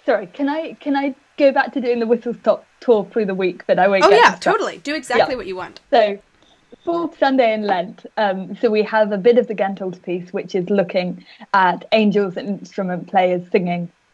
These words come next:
Speaker 1: um,
Speaker 2: Mm-hmm.
Speaker 1: to tie into this kind of idea of rejoicing Jerusalem. Um, a poem by George Herbert. We have a George Herbert
Speaker 2: Mm.
Speaker 1: poem every Sunday. Um, but one in particular, The Flower, which is in this kind of moment of refreshment.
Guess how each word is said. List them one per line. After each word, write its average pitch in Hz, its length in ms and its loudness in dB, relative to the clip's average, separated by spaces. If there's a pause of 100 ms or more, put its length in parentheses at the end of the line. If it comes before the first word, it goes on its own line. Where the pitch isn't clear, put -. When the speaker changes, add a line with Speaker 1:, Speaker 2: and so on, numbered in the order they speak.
(100)
Speaker 1:
um, 185 180 2
Speaker 2:
Mm-hmm. 175 120 -6
Speaker 1:
to 208 100 -4
tie 196 260 0
into 180 180 -4
this 175 180 -2
kind 180 200 -4
of 175 60 0
idea 180 420 2
of 180 120 -2
rejoicing 185 680 0
Jerusalem. 170 680 0 (380)
Um, 185 220 4
a - 140 0
poem 247 420 4
by 196 140 4
George 196 320 -2
Herbert. 180 320 0
We 185 120 -6
have 180 120 -2
a 185 60 -2
George 180 260 -2
Herbert 180 300 0
Speaker 2:
Mm. 185 60 -14
Speaker 1:
poem 180 200 -2
every 175 320 -4
Sunday. 180 420 -6 (420)
Um, 190 220 4
but 214 160 4
one 208 220 4
in 185 80 -4
particular, 185 560 -2
The 180 100 -8
Flower, 185 480 -2
which 190 280 -6
is 185 100 -2
in 202 180 2
this 180 220 -4
kind 180 200 -4
of 175 60 -2
moment 180 480 -2
of 175 140 -2
refreshment. - 640 -6